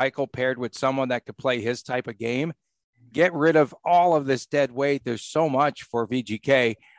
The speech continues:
Uh, the cap hit for him currently is close to seven million, twenty-eight-year-old left winger, and he might want term,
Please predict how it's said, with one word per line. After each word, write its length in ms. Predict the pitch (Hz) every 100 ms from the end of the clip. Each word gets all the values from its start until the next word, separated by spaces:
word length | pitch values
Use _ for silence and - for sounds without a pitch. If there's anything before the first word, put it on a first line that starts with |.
| - -
Uh, 140 | 107
the 140 | 113
cap 320 | - 151 147 -
hit 160 | 151
for 180 | - 127
him 300 | 127 139 143
currently 380 | - 139 131 127
is 120 | 113
close 300 | - 135 123 -
to 100 | 101
seven 420 | - 110 104 107
million, 440 | 160 170 160 160 - _ _ _ -
twenty-eight-year-old 800 | - 135 135 131 135 123 123 117
left 260 | 110 - -
winger, 480 | 147 147 143 139 - _ _ _ -
and 240 | 113 107
he 120 | 110
might 280 | 113 120 120
want 380 | 117 120 117 - - -
term, 400 | 156 151 165